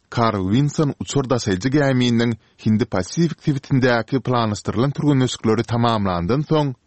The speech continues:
ýakyn gün dogry ugramak tapşyrylandygyny aýtdy. Emma onuň haçan ol ýere aşjakdygy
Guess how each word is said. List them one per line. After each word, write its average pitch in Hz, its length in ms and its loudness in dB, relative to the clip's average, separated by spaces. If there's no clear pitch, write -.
ýakyn 139 400 2
gün 151 160 2
dogry 135 360 2
ugramak 110 460 0
tapşyrylandygyny 147 840 2
aýtdy. 95 520 0
Emma 123 360 2
onuň 131 260 0
haçan 151 280 -2
ol 151 140 2
ýere 139 260 2
aşjakdygy 131 720 -2